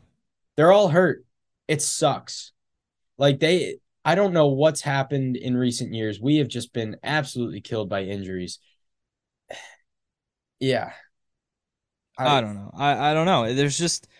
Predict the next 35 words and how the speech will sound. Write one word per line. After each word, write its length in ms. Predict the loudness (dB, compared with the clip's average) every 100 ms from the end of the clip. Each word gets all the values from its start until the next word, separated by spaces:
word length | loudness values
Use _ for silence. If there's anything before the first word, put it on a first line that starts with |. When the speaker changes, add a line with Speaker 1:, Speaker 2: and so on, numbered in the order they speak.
| _ _
Speaker 2:
there 140 | 2 6
doesn't 300 | 6 4 0
seem 300 | 0 0 2
to 60 |
be 180 | 2 2
a 40 | 2
clear 260 | 2 2
solution 480 | 2 0 0 0 -2
to 60 | -2
any 240 | 0 0
of 80 | 2
this, 360 | 0 0 -6 -10 _ _ _ -6
and 680 | 0 2 2 0 -2 -4 -10 _
I, 720 | -2 0 0 0 -2 -2 -6 -10 _ _ 0
I 140 | 0
don't 400 | 4 4 4 0 -2
really 320 | 2 4 4
see 340 | 2 -2 2 2
a 60 |
way 300 | 4 2 2
where 240 | 2 2 2
we 140 | 0
get 200 | 2 0
out 220 | 2 0
of 100 | 0
this 220 | 0 -2 -4
anytime 400 | -6 -4 -4 -4
soon. 260 | -4 -4
It 100 | -2
really 320 | 0 4 6
is 140 | 4 0
just 140 | -4
kind 180 | -2 -2
of 160 | -2 -4
waiting. 400 | -2 -2 -6